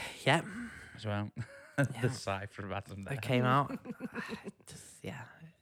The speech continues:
Speaker 1: I'm sure we'll talk about it at
Speaker 3: Lewis
Speaker 1: some point.
Speaker 3: Capaldi's risen again.
Speaker 2: He, he
Speaker 1: Yeah,
Speaker 2: has
Speaker 1: with his new
Speaker 2: woken
Speaker 1: single.
Speaker 2: up.
Speaker 3: Back from the grave, yeah.
Speaker 1: Back from the grave.
Speaker 2: Back from the grave.
Speaker 3: That's
Speaker 2: Any
Speaker 3: not what it's called. That's just what he's done.
Speaker 1: It is, yeah.
Speaker 3: He's just returned.
Speaker 2: He's a very funny fella.
Speaker 3: He
Speaker 1: Very
Speaker 3: is.
Speaker 1: funny fella.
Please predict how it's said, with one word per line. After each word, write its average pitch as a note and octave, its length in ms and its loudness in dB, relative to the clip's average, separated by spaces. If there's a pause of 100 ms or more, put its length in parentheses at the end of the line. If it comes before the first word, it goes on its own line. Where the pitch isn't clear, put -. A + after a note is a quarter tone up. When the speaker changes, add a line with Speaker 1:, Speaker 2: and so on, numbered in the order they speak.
(120)
Speaker 1:
I'm C3+ 80 -4
sure C3 160 8
we'll G2+ 140 0
talk G#2 240 0
about G#2 180 2
it - 80 -4
at - 60 4
Speaker 3:
Lewis F3+ 180 4
Speaker 1:
some F#3+ 160 0
point. F#3 240 0
Speaker 3:
Capaldi's F3 420 -2 (360)
risen D3+ 280 -2
again. D3+ 360 -6 (440)
Speaker 2:
He, A2+ 300 6
he G#2 80 0
Speaker 1:
Yeah, C3 160 12
Speaker 2:
has A2 160 10
Speaker 1:
with B2 80 12
his B2+ 120 8
new A2+ 80 10
Speaker 2:
woken B2+ 60 10
Speaker 1:
single. A2 320 10
Speaker 2:
up. A2 80 6
Speaker 3:
Back - 160 -2
from E3 100 -8
the D#3 40 -2
grave, D3+ 320 -2
yeah. F#3 180 -6
Speaker 1:
Back - 140 -8
from A#2 140 -2
the A2+ 80 -2
grave. A#2+ 400 2
Speaker 2:
Back A2 160 -10
from A2 100 -2
the A2 60 0
grave. A2 360 -2 (360)
Speaker 3:
That's B2+ 120 4
Speaker 2:
Any C3 60 6
Speaker 3:
not F#3 100 6
what F3 100 4
it's E3+ 100 -2
called. B2+ 240 -4
That's - 140 -8
just C#3 120 -6
what B2+ 100 -4
he's C3+ 120 -8
done. - 120 -18
Speaker 1:
It D3 60 12
is, C3 240 12
yeah. - 140 0 (400)
Speaker 3:
He's D#3+ 120 -8
just C3 160 -10
returned. - 220 -10 (500)
Speaker 2:
He's C#3+ 280 6
a C#3+ 40 4
very A#2+ 280 8
funny A2 400 4
fella. G#2+ 440 2 (180)
Speaker 3:
He D3+ 80 -4
Speaker 1:
Very G#2+ 180 4
Speaker 3:
is. G#2 60 0
Speaker 1:
funny G#2+ 180 4
fella. G#2+ 280 2